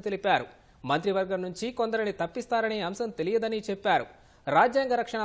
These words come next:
అంశంపై వచ్చే నెల రెండో వారంలోపు సూర్యాపేట, ఖమ్మంలో ఏదో ఒక చోట భారీ బహిరంగ సభ ఉంటుందని, ముఖ్య అతిథిగా లోక్సభలో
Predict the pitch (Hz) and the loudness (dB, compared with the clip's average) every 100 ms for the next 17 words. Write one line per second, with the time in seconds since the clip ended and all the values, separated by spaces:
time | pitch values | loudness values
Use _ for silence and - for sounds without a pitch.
0 | 196 190 208 240 190 226 - - - - | -4 -4 -4 0 0 0 -6 -10 -2 0
1 | - 269 254 202 170 214 233 202 220 220 | 2 2 2 2 2 0 0 -2 -2 -2
2 | 214 214 190 120 - - 202 214 214 180 | 0 2 2 0 -8 -2 2 2 2 0
3 | 220 254 - - 226 240 220 139 - - | 0 -2 -4 -4 -2 2 2 2 0 -12
4 | - 170 262 277 247 233 208 190 196 196 | 0 4 4 4 0 -2 -4 0 0 0
5 | 143 190 240 170 185 233 214 220 202 196 | 0 -2 -2 -2 -2 -2 -4 -2 -2 -2
6 | 202 202 196 196 202 - - 151 175 - | -2 -2 0 0 -2 -10 -8 -4 -2 2
7 | 269 254 214 226 185 - - 143 202 - | 2 2 0 6 6 4 -2 -2 -2 0
8 | 220 220 | -2 -2